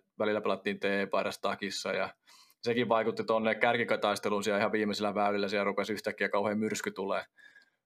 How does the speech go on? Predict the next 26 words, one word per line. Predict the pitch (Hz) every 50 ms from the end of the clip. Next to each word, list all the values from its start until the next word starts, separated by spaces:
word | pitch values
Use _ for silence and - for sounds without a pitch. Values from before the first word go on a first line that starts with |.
| _ _ -
tulee | 131 120 120 113 110 104
siihen | 104 110 110 107 101
päälle | - 117 117 117 113 110 107 107 107 104 104 - - -
ja | 104 104
ne | 98 101 104 104 -
kiekot | - 113 107 104 104
rupesi | 101 107 101 104 104
lentelemään | 107 104 104 101 98 82 117
ihan | 120 143 127 113
mihin | 113 110 104
sattuu, | 104 107 98 - - - 107 104
mut | 113 113 98 - _ _ _ _ _ _ _ _ -
Macbeth | - 180 185 - - 208 202 202 - - - _ _ _ -
yllättävästi, | - 202 180 151 - - 131 127 123 120 123 - 123
niin | 123 123 120 110 - _ _ _ _ _ _ _ _ _ _ _ _ _ _ _ _ _ _ _ _ _ -
se | 175
rupesi | 165 - 165 -
sekoilemaan | - 185 170 - 170 131 113 104 95 95
siellä | - 101 95 87 - - _ -
tuulessa. | 135 131 120 110 104 101 - 120
Ainakin | 135 151 156
näytti | 156 156 156 143 143 147 143
videolla, | 147 147 131 123 110 101 95 95 92 92 92
että | 90 - - 113 104
se | 104 123
heitti | 120 117 117 120 131